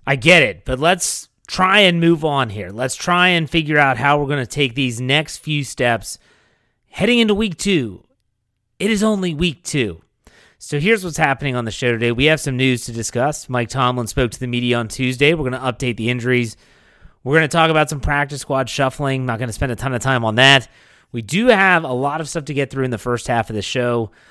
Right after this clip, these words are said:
We're gonna be talking about the Steelers' response to being absolutely demoralized in front of their home crowd on Sunday, and then also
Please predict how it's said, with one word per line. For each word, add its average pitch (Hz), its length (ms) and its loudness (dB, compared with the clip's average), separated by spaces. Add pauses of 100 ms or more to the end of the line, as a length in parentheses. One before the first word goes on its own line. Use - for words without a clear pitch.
(140)
We're 147 140 0
gonna 214 100 2
be 190 100 2
talking 156 300 0
about 143 160 2
the 117 60 -6
Steelers' 139 520 0
response 131 920 -6 (460)
to 175 280 2
being 175 420 2
absolutely 147 520 -2
demoralized 151 680 0
in 151 80 -6
front 160 160 -2
of 147 60 -4
their 143 120 0
home 156 220 -2
crowd 147 260 0
on 143 160 -2
Sunday, 156 380 0
and 143 120 -2
then 143 120 0
also 151 580 2